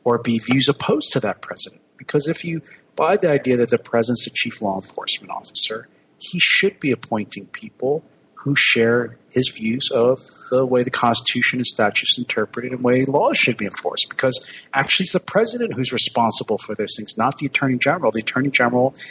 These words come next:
is the assistant or the, the aide to the president carrying out that duties. And then the last point is, it's bizarre to think that, uh, that Barr shouldn't have any views on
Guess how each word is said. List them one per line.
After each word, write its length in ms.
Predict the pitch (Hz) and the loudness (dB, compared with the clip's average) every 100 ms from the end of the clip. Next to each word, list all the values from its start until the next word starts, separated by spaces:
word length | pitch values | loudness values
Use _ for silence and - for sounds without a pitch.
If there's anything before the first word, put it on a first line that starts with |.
| - - | -18 -2
is 200 | 123 120 | 0 0
the 140 | 135 139 | 0 0
assistant 640 | - 202 - - 101 - | 2 2 0 -4 -10 -8
or 200 | 110 113 | -4 -4
the, 200 | 123 123 120 - _ - | 0 -2 -4 -20 _ -4
the 280 | 127 127 - | 0 0 0
aide 460 | 151 202 185 120 - _ - | 0 2 2 0 -6 _ -8
to 120 | 117 | -4
the 100 | 113 | -2
president 420 | - 117 113 107 | 0 0 0 -4
carrying 300 | - 110 107 | -2 -2 0
out 180 | 104 - | -2 0
that 200 | 104 95 | -2 0
duties. 300 | - 117 110 | -4 -2 -2
And 80 | 196 | 0
then 80 | 220 | 2
the 80 | 226 | 2
last 300 | 226 220 - | 2 0 0
point 180 | 185 | 2
is, 180 | 185 - - - _ | 2 -2 -8 -20 _
it's 160 | 180 - | -4 -4
bizarre 460 | - 180 185 196 202 | 0 0 2 2 0
to 140 | 190 | -2
think 300 | - 196 190 | -4 -6 -2
that, 160 | 185 - - - - - _ _ - | -2 -2 -6 -4 -4 -6 _ _ -4
uh, 400 | 170 170 160 151 - | 0 2 0 -2 0
that 200 | 165 - | 0 2
Barr 160 | 196 | 2
shouldn't 300 | 165 202 190 | 4 2 0
have 260 | - 190 233 | -2 0 0
any 160 | 220 | 0
views 720 | 220 220 269 262 175 - - _ - | 0 -2 -4 -4 -2 0 0 _ -2
on 360 | 135 123 113 | 2 2 0